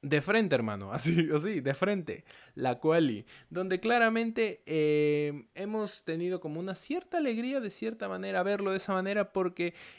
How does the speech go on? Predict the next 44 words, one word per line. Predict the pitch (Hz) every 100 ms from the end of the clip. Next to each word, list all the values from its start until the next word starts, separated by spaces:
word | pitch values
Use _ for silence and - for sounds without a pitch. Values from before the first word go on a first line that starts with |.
| -
el | 254
que | 254
se | 262
llevó | 269 254
la | 226
quali | 220 202
fue | 190 202
nada | 196 185 175
más | 160 151
y |
nada | 139 139 131
menos | 127 120
que | 107 95
Charles | 107 104
Leclerc. | 98 - 85 - _ _ -
El | 131
señor | 147 156 170
mister | 165 160 147 -
Pauls, | 170 202 240 - -
mister | 143 135 - 131 123
Pauls | _ 156 196 247 254 - 123
lo | 123 127
hizo | 127 127 127
otra | 127 135
vez, | 117 160 - - - - -
y | 165 160 151
fue | - 208
una | 226
alegría | 220 202 220 208
bastante | 190 190 185
para | 170 147 135
la |
escudería, | 127 - 143 147 147 127 113 - - _ _ _
pero | 349 339 320 285 - _ _
después | 147 156 160 - 208 196 185
de | 185 202
eso, | 196 - 202 202 175 _ _
después | 135 175 165 - 170 156
de | 143
la | 131
quali, | 127 175 175 170 170 - - - _ -
tuvimos | 196 220 240 226 -
como | 202 185 170 156 -
que | 151 143 143 139 135 -